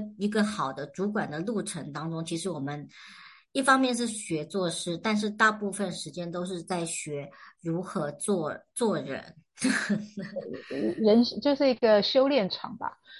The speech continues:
Speaker 1: 对。
Speaker 2: 因为他会修你的个性啊，修你的E Q啊，然后跟你处事的这个圆融，跟你面对不同的挑战的时候，你要，你要怎么去应对。我觉得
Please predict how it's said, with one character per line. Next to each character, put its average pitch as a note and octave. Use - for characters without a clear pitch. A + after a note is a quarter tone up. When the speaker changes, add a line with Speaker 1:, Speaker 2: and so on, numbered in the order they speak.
Speaker 1:
对。 -
Speaker 2:
因 C4+
为 C4+
他 B3+
会 A#3+
修 A#3
你 G3
的 D#3
个 F3+
性 F#3
啊， D#3+
修 F#3+
你 F3
的 D#3
E E3+
Q E3
啊， D3+
然 D#3
后 F3
跟 F3+
你 E3
处 D#3+
事 F#3+
的 D#3+
这 F3
个 E3
圆 F3
融， D#3+
跟 F3
你 D#3
面 G#3
对 F#3+
不 G#3
同 D#3+
的 E3
挑 D#3+
战 F3+
的 E3
时 E3+
候， E3
你 D#3
要， E3+
你 E3+
要 F#3
怎 F3
么 D#3
去 F#3
应 E3
对。 D#3
我 E3
觉 F#3+
得 G3+